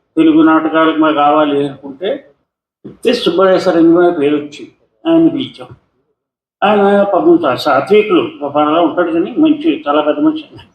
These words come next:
ఆయన ముందు పంపించండి చూద్దాం నాటకాలు అన్నారు.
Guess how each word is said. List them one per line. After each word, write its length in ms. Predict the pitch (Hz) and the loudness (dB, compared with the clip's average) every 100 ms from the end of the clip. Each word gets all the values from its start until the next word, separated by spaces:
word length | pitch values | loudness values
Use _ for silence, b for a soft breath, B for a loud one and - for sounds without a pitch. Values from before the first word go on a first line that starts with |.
| _ _ _ _ _ _ _ _ - | _ _ _ _ _ _ _ _ -4
ఆయన 500 | 185 196 185 190 185 | 0 2 4 4 4
ముందు 180 | 185 214 | 2 0
పంపించండి 580 | 226 185 190 208 214 226 | 0 0 0 0 -2 -2
చూద్దాం 400 | 196 190 190 196 | 0 0 2 2
నాటకాలు 380 | 180 156 156 139 | 2 0 -2 -4
అన్నారు. 360 | 120 120 - | -4 -8 -12